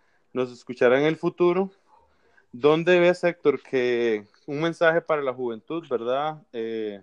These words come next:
liberal o la juventud en general en Latinoamérica que se quiere, eh, meter en estas ideas o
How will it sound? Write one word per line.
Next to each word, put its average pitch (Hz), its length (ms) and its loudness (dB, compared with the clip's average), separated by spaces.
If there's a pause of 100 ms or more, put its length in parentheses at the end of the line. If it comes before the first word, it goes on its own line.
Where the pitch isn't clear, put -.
(120)
liberal 123 580 -2
o 123 60 -4
la 113 100 -6
juventud 110 460 -10
en 151 100 -8
general 143 580 -6
en 139 80 -14
Latinoamérica 147 640 -10
que 107 140 -12
se - 160 -20
quiere, 123 500 -4 (600)
eh, 113 420 -4
meter 110 300 -2
en 151 80 -2
estas 151 260 -8
ideas 143 460 4
o 113 80 -18